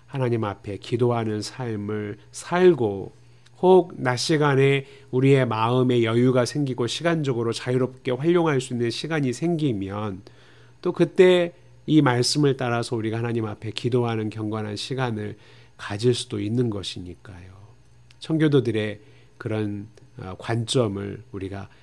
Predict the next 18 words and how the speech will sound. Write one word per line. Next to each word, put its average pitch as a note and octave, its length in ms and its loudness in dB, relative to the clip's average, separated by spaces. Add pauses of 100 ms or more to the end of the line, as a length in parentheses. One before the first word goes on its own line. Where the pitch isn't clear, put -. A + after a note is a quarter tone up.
(180)
좋게 A2+ 500 -2
생각하고 C3+ 840 -2
우리의 A#2+ 300 2
삶에 B2 720 -4 (320)
가져올 G#2 760 -4 (340)
이유도 G#2+ 680 -2 (300)
분명히 G#2+ 460 -2
있는 G#2+ 380 0
것입니다. - 540 -12 (2500)
자, C3+ 140 -6
이렇게 D#3+ 500 4
해서 D#3+ 800 2
설명을 G3+ 520 4
마친 C3+ 420 2
다음에 A2 800 -2
존 B2+ 240 0
프레스톤 D3+ 440 2
목사님이 A#2+ 800 0